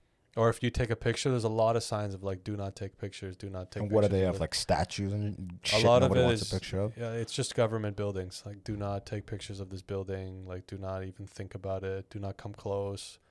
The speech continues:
Speaker 1: Like, it's all, it's all
Speaker 2: Hush, hush.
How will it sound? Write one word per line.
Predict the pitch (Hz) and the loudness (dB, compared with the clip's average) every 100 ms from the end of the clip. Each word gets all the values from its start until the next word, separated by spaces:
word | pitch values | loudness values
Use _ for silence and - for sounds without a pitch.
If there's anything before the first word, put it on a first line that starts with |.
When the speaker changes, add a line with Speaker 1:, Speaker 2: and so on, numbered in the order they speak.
| _ _ - | _ _ -6
Speaker 1:
Like, | 101 98 | -4 -4
it's | 104 | 0
all, | 113 117 | 2 4
it's | 113 - | 2 0
all | 120 117 113 104 - - | 2 2 0 -4 -12 -6
Speaker 2:
Hush, | - 101 - | 0 2 2
hush. | 82 - - | 0 -4 -10